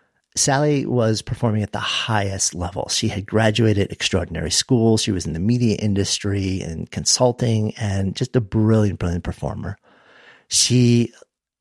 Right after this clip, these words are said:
ended up, um, with cancer and had to pull away from her job and go through treatment. And she reached a point where she was actually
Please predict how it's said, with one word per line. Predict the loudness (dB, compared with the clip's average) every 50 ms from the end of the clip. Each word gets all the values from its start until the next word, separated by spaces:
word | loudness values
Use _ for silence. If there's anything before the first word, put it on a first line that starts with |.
| _ 0 2
ended | 4 4 6 4 4 2
up, | 2 -2 -2 -4 -8 -10 -10 _
um, | 0 2 4 4 4 2 2
with | 2 0 -2 0
cancer | 0 2 2 2 0 -2 -6 -6 -6
and | -6 -4 -2
had | -2 -2 -2 0
to | 0 -2
pull | -2 0 0 2 4 6
away | 6 6 4 2
from | 2 -2 -4 -4
her | -4 -6
job | -6 -4 -6 -4 -4 -4 -6 -6
and | -8 -8 -8 -6
go | -4 -4 -4
through | -2 0 -2 -2
treatment. | -2 -2 -4 -6 -4 -4 -4 -4 -6 -8 -12 _ _ _ _ _ _ _ _ _ _ _ _ _
And | 2 4 4 4 4
she | 4
reached | 4 2 2 2 0
a | -2
point | 0 2 2 4 4 2 2 -2
where | 0 2 2 4 4 4 2 0 -2 -4
she | -2 2 2 2
was | 4 2 0 0
actually | 0 -2 -2 -2 -2 -2 0 2 4 4 4 2 0